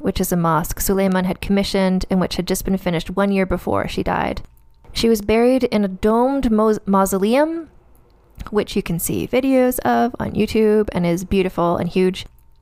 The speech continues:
The mausoleum is decorated in tiles depicting the Garden of Paradise, perhaps an homage to her smiling and joyful nature.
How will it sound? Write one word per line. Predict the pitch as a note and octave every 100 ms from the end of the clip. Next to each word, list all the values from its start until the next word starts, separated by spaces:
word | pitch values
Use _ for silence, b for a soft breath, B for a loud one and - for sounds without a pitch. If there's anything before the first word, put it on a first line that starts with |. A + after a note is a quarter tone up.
| -
The | - G3+ F#3+
mausoleum | F3+ A3 A#3 B3 A#3 A#3
is | A3 G3
decorated | F#3+ - F#3+ F#3+ F#3
in | F#3
tiles | - - G3 G3 G3+
depicting | - G3 G3 - F3+
the |
Garden | F3 G3+ E3 -
of | -
Paradise, | - G3+ G#3 B3 C4+ -
perhaps | - F#3 G3 -
an | G3 -
homage | G3 F#3 F#3 F3+
to | -
her | F3
smiling | E3+ G#3 F#3+ F#3 F3+
and | F3
joyful | F3 - - - - -
nature. | - F#3 G#3 A3+ - - -